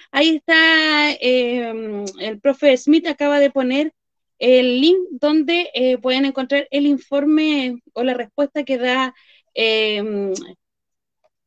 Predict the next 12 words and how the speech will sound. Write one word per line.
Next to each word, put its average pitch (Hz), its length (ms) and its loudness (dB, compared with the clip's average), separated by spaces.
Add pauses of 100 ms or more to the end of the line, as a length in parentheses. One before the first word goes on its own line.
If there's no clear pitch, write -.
(140)
el 226 480 0
minsal 254 520 4
al 320 220 2
colegio 285 960 4
médico. 175 520 -2 (500)
Vamos 254 260 0
a 269 80 2
leer 277 180 2
un 285 80 2
poquito, 294 400 -6
acá 269 200 -4
dice, 277 680 2